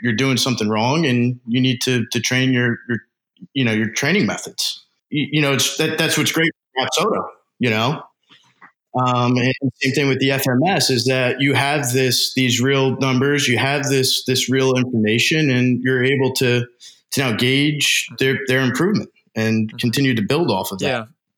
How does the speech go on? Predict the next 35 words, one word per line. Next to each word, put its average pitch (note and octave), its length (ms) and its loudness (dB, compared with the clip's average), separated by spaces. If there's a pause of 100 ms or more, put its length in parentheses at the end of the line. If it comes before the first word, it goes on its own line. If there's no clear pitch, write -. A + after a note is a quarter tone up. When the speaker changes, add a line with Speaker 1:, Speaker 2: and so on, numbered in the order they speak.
(120)
Speaker 2:
Uh, C3 320 -4
yeah, A#2 220 -2
I A2+ 60 -2
think A#2 220 -8
that, A2 240 -6
that A#2 160 -2
that's A2 260 -6
awesome. A2 480 -8
Um, A2+ 460 -4 (500)
c-, D#3+ 160 -12 (260)
can D#3+ 160 -8
you G3+ 140 -6
shed G3 220 -4
a F#3+ 40 -4
little F3 240 -4
light C3+ 240 -2
upon, B2 540 -4 (180)
you C3 120 -10
know, B2 200 -4
your B2+ 260 -6
combination B2 1040 -6 (400)
of, A2 800 -2 (120)
of B2 180 -4
how C#3 200 -2
you're C3+ 140 -2
using B2 320 -4
an-, A#2+ 240 -6
analytics B2 640 -4 (460)
in C#3+ 140 -4
addition C#3+ 600 -4
to, B2+ 720 -4
you B2 160 -8
know, A#2+ 220 -4
some, C#3+ 340 -8
some, D3 260 -6